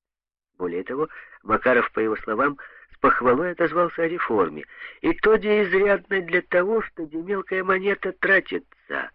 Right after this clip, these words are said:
Макаров и его супруга отрицали разговоры с кем-либо о преимуществе иноземцев над российскими, о патриаршестве и синоде. Что касается хлебного недорода и последовавшей за ним скудости народной,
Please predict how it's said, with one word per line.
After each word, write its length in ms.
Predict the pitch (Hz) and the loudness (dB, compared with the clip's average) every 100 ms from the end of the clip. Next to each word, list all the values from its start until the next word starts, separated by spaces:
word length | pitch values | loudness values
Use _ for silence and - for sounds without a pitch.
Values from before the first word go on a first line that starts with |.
| _ _ _ _ _ _ _ _ _ _ _ _ - | _ _ _ _ _ _ _ _ _ _ _ _ 2
Макаров 420 | - 156 147 - | 4 4 4 2
и 100 | 139 | 0
его 180 | 139 139 | 0 0
супруга 420 | 135 143 151 147 | -4 -4 0 0
отрицали 520 | 139 143 135 143 139 | 2 -2 0 0 2
разговоры 520 | 127 120 120 123 120 | 0 2 0 0 -4
с 80 | - | -6
кем-либо 460 | 120 113 117 113 107 | -8 -4 -2 2 2
о 40 | |
преимуществе 720 | 107 107 104 104 - - 104 | 2 -4 -2 -4 -4 -8 -6
иноземцев 800 | 104 107 87 117 131 127 123 117 - - | -2 -2 0 0 0 -2 -12 -12 -16 -8
над 180 | 98 104 | -2 0
российскими, 920 | 107 101 - 104 101 - _ 98 98 - - - - | 2 0 -4 -6 -6 -14 _ -14 -14 -14 -20 -12 -4
о 100 | 151 | 0
патриаршестве 1080 | 160 - 135 113 120 - - - - - | 0 2 4 4 6 4 2 -4 -10 -10
и 40 | - | -10
синоде. 560 | - 80 73 69 62 _ _ _ _ _ _ _ _ _ _ - | -8 -8 -8 -12 -16 _ _ _ _ _ _ _ _ _ _ -12
Что 160 | - 190 | -2 0
касается 400 | 170 165 151 143 | 4 2 2 -2
хлебного 460 | 135 135 127 123 | -2 -2 -2 -4
недорода 560 | 120 113 113 113 110 101 - | -4 -2 -2 -2 -4 -8 -10
и 80 | 110 | -12
последовавшей 920 | 104 98 101 107 101 98 - 90 90 | -10 -10 -4 -2 0 0 0 -2 -2
за 180 | 98 95 | -2 -2
ним 200 | 101 90 | -6 -10
скудости 680 | - - 107 107 113 - 135 | -18 -12 -8 -6 -8 -10 -4
народной, 680 | 135 135 143 139 147 151 | 0 4 2 0 -4 -4